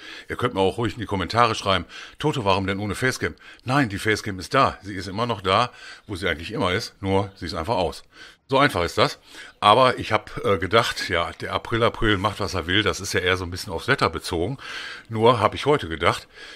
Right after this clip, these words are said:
ich bin mal Fuchs und nehme mal so richtig den ersten April mit hier. Supercell hatte ja angekündigt, das Update rauszubringen. Vielleicht bringen sie es ja auch noch. Und ich lass mich jetzt mal so richtig in den April schicken.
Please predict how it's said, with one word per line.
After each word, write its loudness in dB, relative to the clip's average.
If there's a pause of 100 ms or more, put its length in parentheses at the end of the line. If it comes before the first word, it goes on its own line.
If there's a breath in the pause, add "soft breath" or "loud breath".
(260 loud breath)
ich -6
bin 0
mal 6
Fuchs -2
und -8
nehme -2
mal 2
so -8
richtig -6
den -2
ersten 0
April 0
mit -4
hier. 0
Supercell -4
hatte 0
ja 4
angekündigt, -4
das -6
Update -2
rauszubringen. -4 (260 loud breath)
Vielleicht -8
bringen -2
sie 0
es -4
ja 0
auch -4
noch. -6
Und -10
ich -10
lass -2
mich -6
jetzt -2
mal -2
so -8
richtig -6
in -8
den -8
April -4
schicken. -6